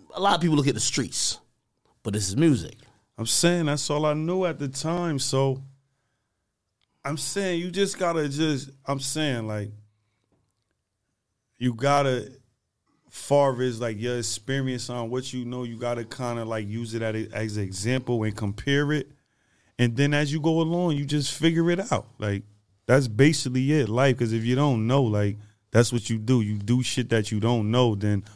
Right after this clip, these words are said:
Speaker 2: whatever happens, the aftermath that, after that, you learn from it, and then, you know,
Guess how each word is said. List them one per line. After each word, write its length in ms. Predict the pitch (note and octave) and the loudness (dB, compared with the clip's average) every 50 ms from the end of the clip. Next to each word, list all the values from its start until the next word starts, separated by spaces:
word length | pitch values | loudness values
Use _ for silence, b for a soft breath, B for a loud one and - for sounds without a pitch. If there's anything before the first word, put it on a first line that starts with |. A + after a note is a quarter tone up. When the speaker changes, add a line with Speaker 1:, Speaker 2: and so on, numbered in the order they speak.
| B B | B B
Speaker 2:
whatever 340 | - A2+ A#2 A2+ G#2+ G#2+ G2+ | 4 6 6 6 4 0 0
happens, 440 | G2+ B2 B2 A#2 G#2+ A2+ A2 G#2 | 0 0 0 0 0 -2 -4 -2
the 100 | G2+ G2 | -2 -2
aftermath 600 | F2+ A#2+ B2 - - G#2+ G#2 A2+ A2+ A2 G#2+ G#2 | 0 0 -2 -2 -2 -4 -2 -2 -2 -2 -4 -2
that, 240 | G#2 A2 G#2+ G#2 - - | -2 -2 -2 -4 -6 -4
after 300 | - A#2 A#2 G#2+ - - | -2 0 0 0 -2 -2
that, 360 | G#2 A2+ B2 C#3 C3 - - - - b b b b b b b b b b b b b b b | 0 4 6 6 4 4 -2 -10 -20 b b b b b b b b b b b b b b b
you 140 | - B2+ | 6 8
learn 280 | C#3 E3 F#3+ G3+ F#3+ D#3+ | 8 8 6 6 4 0
from 280 | - - - C3+ C3 C3 | 0 2 2 2 4 4
it, 140 | C3 A#2+ | 2 0
and 240 | F#2+ C3 C3 C3 A#2+ | 0 0 0 0 0
then, 240 | - C3+ C#3+ D3 D3 | 0 2 2 2 2
you 80 | D#3+ D#3+ | 0 2
know, 340 | D#3+ D3+ D#3 F3 F3 D#3+ | 4 4 4 2 2 -2